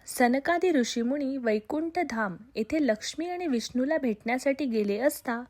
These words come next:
जय आणि विजय यांनी त्यांच्याशी नीट वर्तन केले नाही व त्यांना आत प्रवेशही दिला नाही.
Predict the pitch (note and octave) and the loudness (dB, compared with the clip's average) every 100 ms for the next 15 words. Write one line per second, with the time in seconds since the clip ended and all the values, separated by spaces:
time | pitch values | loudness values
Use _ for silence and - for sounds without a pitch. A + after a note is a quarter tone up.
0 | _ - - - A3+ D4 F#4 G4+ F#4 F4+ | _ -20 -14 -6 4 6 6 2 0 2
1 | B3+ G#3+ G#3+ E3+ - A#3 B3 D#4 F#4 C4 | 2 4 2 2 0 0 2 2 2 0
2 | A3+ B3 A#3+ E4 C4+ C4+ D4 A#3 G3+ F#3+ | 2 0 0 0 0 0 -2 -2 -2 0
3 | D4+ E4+ C4+ G#3+ G3+ F3+ F3 E3+ _ _ | -2 0 2 2 0 -4 -6 -12 _ _
4 | _ _ _ A#3 B3+ A3+ G#3+ C#4+ B3+ B3 | _ _ _ 0 2 2 2 2 0 2
5 | A#3+ D4+ - A#3 A3 C#4+ C#4+ E4+ F4 C4+ | 2 2 0 4 4 2 0 2 4 4
6 | A3 G3+ F3+ E3 | 4 2 -4 -8